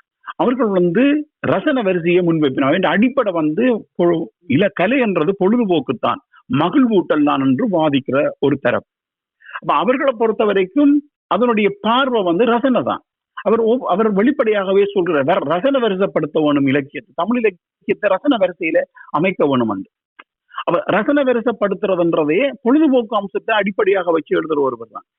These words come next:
இவ்வாறான எழுத்தாளர்கள் அடிப்படையில அதிகாரத்தின் பக்கம் நின்று அந்த சிஸ்டத்தை வந்து பாதுகாக்கிறதுக்காக அல்லது அந்த சிஸ்டத்தை நோக்காமல் எழுதுறவர்கள். இதனால அதிக புகழையும் அதிக பணத்தையும் அல்லது அதிக பிரபலத்தையும் சம்பாதிக்கக்கூடியவர், வாழுங்காலத்துல சம்பாதிக்கக்கூடியவர்கள்.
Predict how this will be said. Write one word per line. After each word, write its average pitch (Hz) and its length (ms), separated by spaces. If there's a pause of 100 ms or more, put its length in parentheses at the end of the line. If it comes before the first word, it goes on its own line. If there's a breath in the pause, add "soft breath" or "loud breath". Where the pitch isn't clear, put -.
(160)
இவ்வாறான 240 540
எழுத்தாளர்கள் 175 560
அடிப்படையில 196 600
அதிகாரத்தின் 220 580
பக்கம் 156 320
நின்று 139 280
அந்த 190 140 (100)
சிஸ்டத்தை 233 480
வந்து 185 160 (100)
பாதுகாக்கிறதுக்காக 165 1000
அல்லது 226 180 (380 loud breath)
அந்த 170 200
சிஸ்டத்தை 226 340 (100)
நோக்காமல் 226 460
எழுதுறவர்கள். 135 480 (440 loud breath)
இதனால 160 480
அதிக 214 340
புகழையும் 135 500 (100)
அதிக 147 320
பணத்தையும் 147 520 (420 loud breath)
அல்லது 165 200 (100)
அதிக 165 340
பிரபலத்தையும் 160 720
சம்பாதிக்கக்கூடியவர், 139 920
வாழுங்காலத்துல 185 760
சம்பாதிக்கக்கூடியவர்கள். 131 920